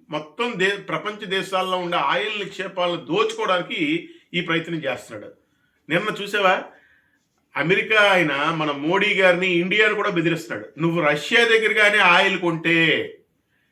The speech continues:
నీ మీద విపరీతమైన పన్నులు వేస్తాం.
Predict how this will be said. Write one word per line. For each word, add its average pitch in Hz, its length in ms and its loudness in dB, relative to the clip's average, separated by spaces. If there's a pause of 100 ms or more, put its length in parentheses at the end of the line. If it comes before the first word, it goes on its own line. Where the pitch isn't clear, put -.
(160)
నీ 165 200 4
మీద 175 280 2 (500)
విపరీతమైన 180 960 0 (540)
పన్నులు 196 280 2
వేస్తాం. 160 680 0